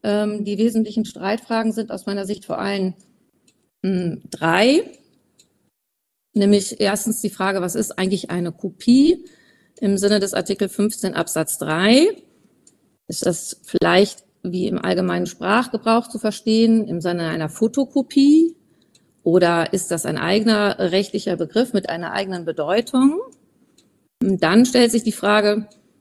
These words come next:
in welchem Verhältnis steht dieser Kopieanspruch eigentlich zum allgemeinen Auskunftsanspruch? Also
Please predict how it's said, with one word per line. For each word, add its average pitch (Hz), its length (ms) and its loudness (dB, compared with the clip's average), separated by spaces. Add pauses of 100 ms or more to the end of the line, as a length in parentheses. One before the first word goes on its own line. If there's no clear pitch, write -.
(280)
in 185 160 2
welchem 208 320 4
Verhältnis 220 680 2
steht 196 280 -2
dieser 165 520 0 (320)
Kopieanspruch 180 1200 0
eigentlich 170 380 -6
zum 160 160 -8
allgemeinen 170 460 0
Auskunftsanspruch? - 920 -6 (1500)
Also 170 440 0